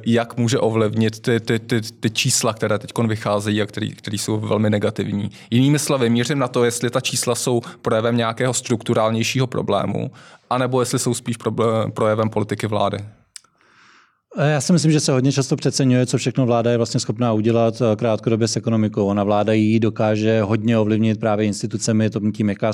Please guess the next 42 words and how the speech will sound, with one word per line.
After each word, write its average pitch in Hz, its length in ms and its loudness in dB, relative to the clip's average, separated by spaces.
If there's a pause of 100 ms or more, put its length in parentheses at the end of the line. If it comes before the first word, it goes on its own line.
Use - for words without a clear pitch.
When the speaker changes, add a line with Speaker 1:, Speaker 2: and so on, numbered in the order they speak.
Speaker 2:
jaká 113 200 -2
jsou 120 140 -4
pravidla 104 340 0
hry, 104 180 2
jak 104 120 0
se 107 120 -4
vynucují, 107 540 0 (280)
jaká 110 220 -2
je 104 60 -2
infrastruktura, 107 600 -2
jaká 104 220 0
je 104 60 2
vzdělanostní 104 460 -2
struktura 110 460 -2
dlouhodobě. 98 720 0
To 110 160 -2
dokáže 110 400 0
vláda 107 500 2
a 107 40 2
je 104 160 2
tam 104 160 -2
jako 104 160 -6
ta 110 140 -2
její 104 160 2
role 107 200 0
strašně 117 320 -4
důležitá. 104 520 -2 (420)
Krátkodobě 107 640 0
s 104 100 -6
tím 113 200 0
udělá 104 440 2
velice, 104 380 0
velice 101 340 0
málo. 101 360 2
Ono 104 140 0
v - 40 -10
podstatě - 360 -8
jediné, 101 320 0
co 117 100 -8
krátkodobě 101 440 -2
můžete 101 320 -4
dělat, 104 320 0